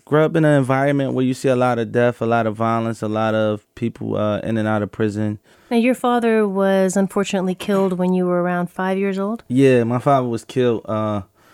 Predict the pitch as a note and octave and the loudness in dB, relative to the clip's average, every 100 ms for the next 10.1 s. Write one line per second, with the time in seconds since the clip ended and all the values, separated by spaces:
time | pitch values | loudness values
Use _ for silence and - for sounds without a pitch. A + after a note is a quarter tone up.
0 | - - _ - G#2+ A2 G#2 B2 A#2 A2+ | -20 -20 _ -6 -2 0 0 0 0 0
1 | A#2 G#2+ A#2 A#2 G#2 G#2+ - G2 G#2+ A2 | 0 2 4 4 2 0 -2 -6 -2 -2
2 | F2+ G#2 G#2 F2+ G#2 G#2+ A2 G#2 G#2 G#2 | -2 -4 -4 -4 -4 -2 0 0 0 0
3 | G2+ F#2+ G#2 G#2 G2 G2 G2+ G2+ F#2+ F#2+ | 0 2 2 4 2 2 2 0 -2 -4
4 | F#2 G2+ G2 G2+ G2+ - G#2+ G#2 G2 - | -4 -2 -2 -2 -2 -2 0 0 -2 -6
5 | G2 G2 F2 G#2 G2+ G2 G2+ G2+ F#2+ - | -6 -4 -2 -2 -2 -2 -2 -2 -6 -8
6 | F#2+ - F#2 - A2 - G2+ - - - | -8 -8 -6 -2 -4 -4 -12 -12 -20 -20
7 | - _ - G#2+ G2+ G2+ G2+ G2 G2+ G2+ | -20 _ -2 2 2 2 0 -2 -4 -2
8 | G#2 G#2+ G#2 G2+ G2+ F#2 G2 F#2+ G2 F#2 | 0 0 2 0 0 -2 0 0 0 -4
9 | - G#2+ G2+ - G#2 G2+ G2+ G2+ G2 G2+ | -4 -2 -2 -2 -2 0 2 2 2 0
10 | G2+ | -2